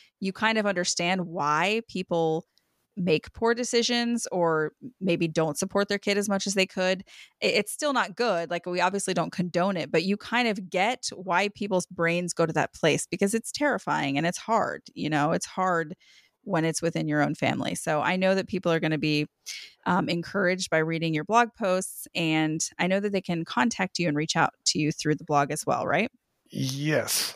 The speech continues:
Speaker 2: Um, so, s-, you, we were talking about technology challenges earlier. I think,
Speaker 1: <laughs>
Speaker 2: I think there may actually be something out there to re-, to reach out to me on.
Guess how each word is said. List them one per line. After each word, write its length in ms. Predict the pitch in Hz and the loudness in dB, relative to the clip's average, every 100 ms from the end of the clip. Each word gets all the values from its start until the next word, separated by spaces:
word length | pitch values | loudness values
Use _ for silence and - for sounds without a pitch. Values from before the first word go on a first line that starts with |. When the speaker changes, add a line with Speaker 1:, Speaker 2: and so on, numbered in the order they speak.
| - - | -6 0
Speaker 2:
Um, 480 | 117 113 113 113 - _ - | 2 2 0 -4 -12 _ -6
so, 260 | 143 131 | -2 -2
s-, 180 | 117 - - | -2 -10 -4
you, 140 | 139 139 | -4 -4
we 220 | 135 131 | 0 0
were 120 | 123 | 0
talking 320 | 139 135 131 | 2 2 2
about 300 | 120 117 117 | 0 0 -2
technology 640 | - 139 127 120 127 117 120 | -2 -4 0 0 0 -2 -6
challenges 600 | - 127 120 113 113 110 | 0 2 2 -2 -4 -2
earlier. 360 | 117 120 117 113 | 0 0 0 0
I 100 | 226 | 0
think, 280 | - 233 143 | 0 -2 -2
Speaker 1:
<laughs> 160 | - 135 | 0 0
Speaker 2:
I 60 | |
think 280 | - 170 170 | 2 0 0
there 140 | 160 | -2
may 400 | 131 117 117 127 | -2 -2 0 0
actually 480 | 139 127 - - 113 | 2 0 0 -2 -2
be 220 | 107 113 | 0 -2
something 580 | 113 131 120 123 113 113 - _ - - | 0 0 0 0 -2 -4 -12 _ -10 -6
out 160 | 123 | -4
there 140 | 135 123 | -2 -2
to 80 | |
re-, 280 | 113 117 123 _ _ | 0 0 0 _ _
to 260 | 139 117 - | 2 2 2
reach 240 | 117 - | -2 2
out 180 | 127 123 | 4 4
to 100 | - | 0
me 100 | 135 | -2
on. 300 | 131 131 131 | 0 0 -2